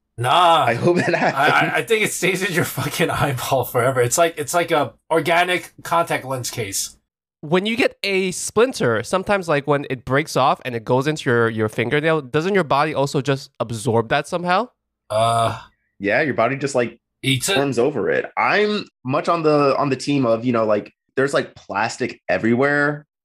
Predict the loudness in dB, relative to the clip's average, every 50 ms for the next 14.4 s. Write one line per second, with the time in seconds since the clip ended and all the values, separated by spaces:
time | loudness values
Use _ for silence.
0 | -6 -4 -4 -2 -2 -2 -2 0 -2 -2 0 -2 -4 -2 2 2 2 4 2 2
1 | 2 4 4 4 4 4 2 0 -2 -4 -4 -4 -4 -4 -2 -2 -2 0 0 0
2 | 0 0 0 -2 -4 -4 -4 -6 -6 -6 -8 -10 -12 _ _ _ _ _ _ _
3 | _ -2 0 2 4 4 4 2 2 2 2 2 2 0 -2 0 -2 0 2 2
4 | 2 2 0 0 2 2 0 0 2 2 2 2 0 -2 -6 -4 -4 -4 -2 -2
5 | -2 -2 -2 _ _ _ -8 -6 -4 -4 0 -2 0 2 4 4 4 4 2 2
6 | 0 0 0 0 0 0 2 2 0 2 0 2 2 2 2 2 2 4 4 6
7 | 4 4 2 0 _ -4 0 0 0 2 0 -2 0 0 0 0 0 -4 -8 -6
8 | -2 0 2 2 2 2 2 0 0 0 0 0 0 0 2 2 2 2 4 2
9 | 2 2 4 4 4 4 4 4 2 -4 -14 -20 -20 _ _ -8 -6 -4 0 0
10 | 0 2 2 0 0 2 0 2 2 2 2 2 0 2 2 2 0 2 2 2
11 | 2 2 2 2 0 2 2 0 2 2 4 2 2 0 _ _ -6 -4 -2 0
12 | 0 -2 -2 0 0 2 4 4 4 4 4 2 2 2 2 2 2 0 0 -2
13 | -2 0 2 2 2 2 0 0 0 0 0 0 0 -2 -2 -2 2 4 4 4
14 | 4 4 4 2 4 2 2 0